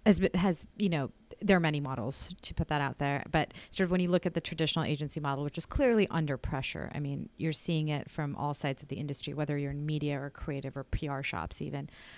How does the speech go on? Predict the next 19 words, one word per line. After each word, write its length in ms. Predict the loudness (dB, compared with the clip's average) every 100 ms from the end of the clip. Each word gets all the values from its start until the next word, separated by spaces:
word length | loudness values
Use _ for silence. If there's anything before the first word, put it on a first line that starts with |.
| -20 -20 0
But 80 | 4
I 80 | 6
think 280 | 4 0 2
the, 180 | 0 0
the, 160 | -4 -4
the 120 | 0 2
idea 260 | 4 4
of 60 | 4
the 80 | 2
creative 340 | 2 2 2
ego 500 | -2 0 2 2 0 -2
has 140 | -2 2
also 320 | 2 4 4
been 180 | 4 2
used 380 | 4 4 4 2
as 100 | 2
a 60 |
way 260 | 4 4 4
to 340 | 2 0 0